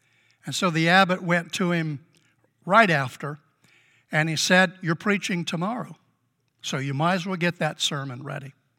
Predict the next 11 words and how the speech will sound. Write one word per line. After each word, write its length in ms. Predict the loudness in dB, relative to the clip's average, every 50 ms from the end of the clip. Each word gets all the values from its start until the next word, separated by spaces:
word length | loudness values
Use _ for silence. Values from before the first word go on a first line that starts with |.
| _ _ -20 -20 -18 -16 -16 -2 0
And 120 | 4 10
then 180 | 10 10 10 10
he 80 | 8
went 320 | 6 6 4 4 2 2 4
to 120 | 4 4
the 140 | 4 6 6
other 300 | 6 6 6 6 4 2
brothers, 840 | 2 2 4 6 6 6 6 4 -2 -6 -6 -4 -2 -2 -2 -4 -6 _ _ _
and 140 | -4 -2 0
he 160 | 0 0 0
said, 420 | 0 0 2 4 4 4 4 4